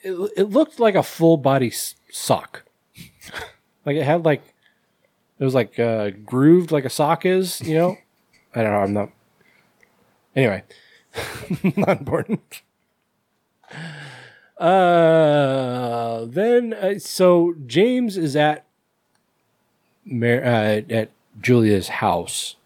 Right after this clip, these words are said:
um, and, you know, you, and they're not explicit on, on why at first,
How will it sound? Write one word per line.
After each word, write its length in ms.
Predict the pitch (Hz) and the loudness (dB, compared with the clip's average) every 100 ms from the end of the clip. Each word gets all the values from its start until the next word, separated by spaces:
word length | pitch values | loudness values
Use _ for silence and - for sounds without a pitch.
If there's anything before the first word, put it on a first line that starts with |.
| _ _ _ _ _ - | _ _ _ _ _ -12
um, 520 | 95 90 87 85 98 - _ _ _ _ _ _ - | -6 -4 -4 -8 -12 -14 _ _ _ _ _ _ -8
and, 360 | 104 92 90 - | -6 -6 -10 -6
you 140 | 104 | -4
know, 100 | 92 | -2
you, 260 | 95 98 110 - | -2 -6 -8 -14
and 340 | 117 113 117 | -14 -14 -6
they're 60 | 135 | -2
not 240 | 151 135 - _ - | -2 -4 -8 _ -12
explicit 760 | 147 - - 151 - 123 113 | -10 -10 -2 0 0 -2 -6
on, 240 | 110 107 110 | -8 -10 -8
on 220 | 110 101 | -6 -4
why 280 | 110 117 104 | 0 0 -2
at 100 | 95 | -6
first, 500 | - 101 90 - - | -8 -6 -6 -10 -18